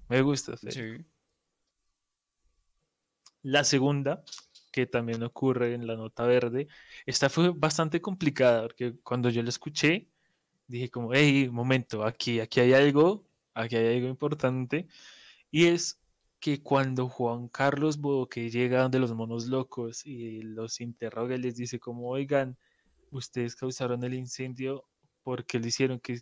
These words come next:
Speaker 1: qué, qué están pensando?". La, la mona, nuevamente, dice la frase, eh, le poní color <laughs>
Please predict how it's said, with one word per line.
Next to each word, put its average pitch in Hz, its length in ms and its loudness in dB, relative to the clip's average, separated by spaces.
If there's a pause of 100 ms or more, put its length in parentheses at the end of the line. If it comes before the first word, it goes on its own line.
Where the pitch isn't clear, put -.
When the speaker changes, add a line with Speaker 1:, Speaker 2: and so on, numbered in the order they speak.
Speaker 1:
qué, 113 280 -14 (160)
qué 127 100 -8
están 120 260 -4
pensando?". 143 680 0 (800)
La, 135 840 0
la 143 160 6
mona, 160 600 2
nuevamente, 143 880 -2
dice 135 400 -8
la 135 240 -4
frase, 131 640 -6 (1160)
eh, 131 960 -2 (480)
le 151 200 4
poní 143 320 2
color 139 520 4 (220)
<laughs> - 160 0